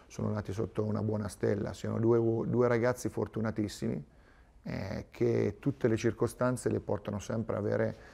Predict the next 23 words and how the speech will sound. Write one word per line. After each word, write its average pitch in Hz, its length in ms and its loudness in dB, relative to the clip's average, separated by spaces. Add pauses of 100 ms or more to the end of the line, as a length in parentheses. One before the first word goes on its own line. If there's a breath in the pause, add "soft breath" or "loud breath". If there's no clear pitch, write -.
(140 loud breath)
eh, - 360 -2
grande 117 360 2
fortuna, 110 480 0
le 101 100 -2
grandi 113 300 0
chance 113 440 -2
che 104 140 -4
magari 107 380 4
non 104 160 -2
tutti 113 320 0
hanno, - 380 -4 (1120 loud breath)
eh, - 360 -4
e 127 100 2
loro 120 220 6
sono, 110 460 0
al 104 100 0
di 104 80 0
là 110 120 2
delle 110 200 4
loro 110 220 2
qualità, 110 400 0
molto 107 260 -2
fortunati, - 640 -8